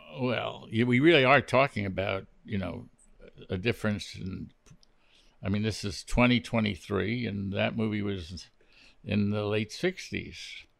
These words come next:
So that's six, that's over half a century ago. <laughs> Uh, and of course, the difference is that Steven's making his movie,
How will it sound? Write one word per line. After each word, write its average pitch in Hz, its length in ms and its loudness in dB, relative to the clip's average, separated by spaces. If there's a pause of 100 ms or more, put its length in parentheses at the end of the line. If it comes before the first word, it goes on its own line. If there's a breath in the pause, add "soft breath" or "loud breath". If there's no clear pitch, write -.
(600 loud breath)
So 101 760 -2
that's - 400 -8 (200)
six, - 420 -6
that's 147 220 0
over 143 220 6
half 139 260 4
a 123 60 -2
century 113 600 -2
ago. - 300 -4 (180)
<laughs> 415 100 6 (1200 loud breath)
Uh, - 80 -10
and 127 500 6
of 202 140 2
course, 277 260 4
the 123 80 0
difference 147 460 0
is 127 320 4
that 139 320 0
Steven's 131 540 -2
making 120 320 -2
his 110 280 -2
movie, 123 680 -2